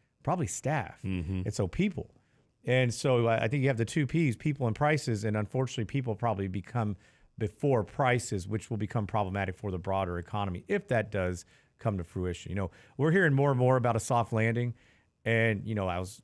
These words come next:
Speaker 1: listening to some things this morning on the way in, and that seems to be the, the rhetoric that's out there, you know. And if you look at earnings estimates or even estimates just on the S and P five hundred, um, you know, a lot of big analysts have come out and said, "Listen, twenty twenty-four is,"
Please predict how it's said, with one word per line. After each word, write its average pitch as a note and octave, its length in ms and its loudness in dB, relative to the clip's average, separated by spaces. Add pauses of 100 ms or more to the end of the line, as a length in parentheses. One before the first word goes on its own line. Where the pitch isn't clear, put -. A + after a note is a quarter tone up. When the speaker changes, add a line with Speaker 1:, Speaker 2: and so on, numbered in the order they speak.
Speaker 1:
listening G#2+ 280 -4
to - 40 -12
some G2+ 120 -10
things G2 200 -4
this G2+ 160 -10
morning G2+ 280 -2
on G2 100 -2
the F#2+ 60 -2
way F#2+ 320 0
in, G2+ 100 -2
and F#2 100 -2
that G2 140 -4
seems G2+ 280 -6
to G2 100 -8
be G2 200 -4
the, F2 220 -4 (380)
the G2 80 -4
rhetoric F#2+ 580 0
that's F#2 220 -6
out F#2+ 280 -2
there, F2 120 -4
you E2+ 100 -4
know. F#2 80 -2
And F#2+ 80 -2
if F#2 100 -6
you B2+ 60 -2
look C3+ 140 -2
at - 120 -4
earnings G#2+ 460 -4
estimates G2 560 -8
or F#2 180 -4
even G2 220 -4
estimates G2 320 -6
just - 220 -8
on F2+ 100 -4
the F2+ 120 -4
S F#2+ 140 -6
and F#2+ 80 -8
P G#2+ 140 -6
five F#2 260 -4
hundred, F#2+ 340 -4 (360)
um, G2+ 320 0
you G#2 80 -6
know, F#2+ 100 -2
a F#2 40 -4
lot G2 220 0
of F#2+ 180 -6
big A2 180 -4
analysts A2 380 -4
have F2 100 -10
come F#2 180 -6
out A2 120 -2
and C2 100 -10
said, F#2 160 -8
"Listen, - 320 -6 (380)
twenty A2+ 420 -2
twenty-four A2+ 1040 -2
is," F#2 340 -4